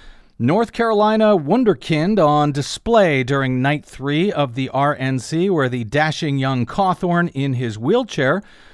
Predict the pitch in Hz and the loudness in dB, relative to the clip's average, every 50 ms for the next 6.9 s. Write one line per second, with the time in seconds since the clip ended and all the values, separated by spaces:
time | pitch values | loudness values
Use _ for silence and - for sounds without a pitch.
0 | - - _ _ - 147 139 139 135 123 117 110 101 - - - 196 202 180 147 | -20 -20 _ _ 0 0 0 0 0 -2 -2 -4 -6 -6 -2 0 0 2 2 2
1 | 131 120 98 - - 120 123 143 139 - 139 120 120 120 113 117 127 123 123 117 | 0 -2 -4 -4 -4 -4 -2 -2 -2 -2 -4 -4 -4 -4 -2 -2 -2 -2 -2 -2
2 | - 123 107 101 - - - - 135 131 135 135 131 123 107 95 - - - 113 | -2 -4 -4 -4 -6 -8 -10 -6 -4 -2 -2 0 -2 -2 -4 -6 -8 -4 -2 0
3 | 104 98 92 - - 151 151 135 104 117 135 180 160 - - - 135 123 135 - | 0 0 -2 -4 -4 -4 -2 -2 -2 -2 -2 -2 -4 -6 -6 -4 -4 -4 -4 -4
4 | - 110 - - - 123 123 151 180 139 113 101 101 98 - - 127 107 101 95 | -10 -14 -12 -10 -6 -4 -2 -2 0 0 -2 -2 -4 -4 -6 -4 -4 -4 -4 -4
5 | - - 107 101 95 - - - 107 95 107 131 123 110 104 - - - 104 92 | -6 -6 -6 -6 -6 -6 -8 -6 -6 -4 -4 -4 -4 -6 -6 -8 -8 -8 -8 -6
6 | 85 - - - 143 165 196 170 120 107 101 95 92 98 135 147 - | -6 -6 -6 -4 -2 -2 0 0 0 0 0 0 -2 -4 -4 -6 -8